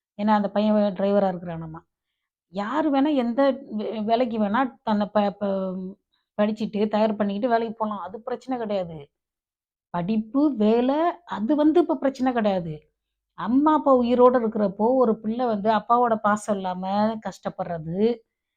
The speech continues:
இல்ல ஒரு டி என் ஏ ரிப்போர்ட்ல அவன் தான் அப்பான்னு வந்ததுக்கு அப்புறமும் வந்து அந்த பிள்ளைய வந்து மனசு நோகடிச்சுக்கிட்டு, "நாங்க கோர்ட்டுக்கு போனோம், கேஸுக்கு போனோம்."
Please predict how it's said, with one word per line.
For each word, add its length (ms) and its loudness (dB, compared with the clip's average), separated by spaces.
இல்ல 300 4
ஒரு 380 4
டி 100 -2
என் 200 4
ஏ 120 8
ரிப்போர்ட்ல 420 0
அவன் 320 0
தான் 220 0
அப்பான்னு 380 0
வந்ததுக்கு 440 -2
அப்புறமும் 560 2
வந்து 280 2
அந்த 260 2
பிள்ளைய 220 2
வந்து 400 -2
மனசு 400 -8
நோகடிச்சுக்கிட்டு, 800 -8
"நாங்க 240 0
கோர்ட்டுக்கு 380 0
போனோம், 280 -4
கேஸுக்கு 340 -6
போனோம்." 240 -8